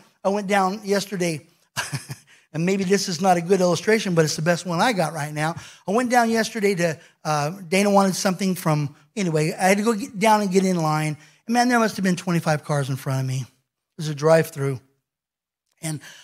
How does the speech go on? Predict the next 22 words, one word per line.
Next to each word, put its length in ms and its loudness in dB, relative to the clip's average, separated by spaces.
I'm 120 -4
sitting 200 0
there, 100 2
Rachel 280 2
was 120 -2
with 200 -2
me, 120 -2
and 80 0
I'm 100 -2
thinking, 260 -4
"Okay, 340 -4
now 180 -4
I'm 140 -6
gonna 180 -8
exercise 880 -6
patience." 840 -10
How 120 0
do 80 -2
you 100 2
exercise 480 0
patience? 480 -6
You 80 -8